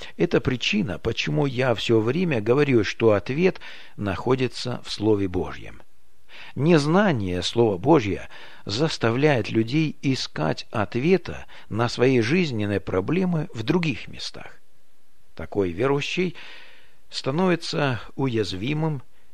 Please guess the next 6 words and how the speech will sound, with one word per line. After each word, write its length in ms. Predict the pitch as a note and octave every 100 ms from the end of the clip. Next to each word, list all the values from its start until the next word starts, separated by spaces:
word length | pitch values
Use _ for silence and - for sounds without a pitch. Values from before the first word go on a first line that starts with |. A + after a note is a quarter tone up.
| -
и 100 | A#2
может 400 | A2 B2 G#2 E2+
сделаться 680 | D#2+ G#2+ G2+ F#2+ - F2 -
добычей 680 | G2+ F2+ E2 C3 C#3 A2+ A2 -
различных 880 | G#2 F2 D#2+ G#2+ C#3 - A2+ - - - -
лжеучений. 920 | F2+ F2+ F#2+ F#2 F2+ E2 B1+ - -